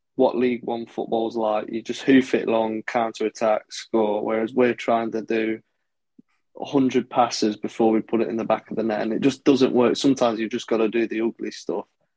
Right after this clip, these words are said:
And I think, especially for the defenders, you, you don't need to just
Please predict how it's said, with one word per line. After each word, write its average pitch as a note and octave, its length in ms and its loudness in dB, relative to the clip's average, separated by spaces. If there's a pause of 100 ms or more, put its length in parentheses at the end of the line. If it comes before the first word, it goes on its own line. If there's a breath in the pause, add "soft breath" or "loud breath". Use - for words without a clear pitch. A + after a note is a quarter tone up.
(300)
And A#2 160 2
I A#2 60 4
think, B2 340 0
especially - 540 0
for - 160 -4
the G#2+ 140 -2
defenders, A2 760 -4 (1000)
you, A2+ 200 -6 (120)
you A#2+ 180 -6
don't B2+ 260 2
need A#2+ 300 0
to - 120 -16
just - 340 -6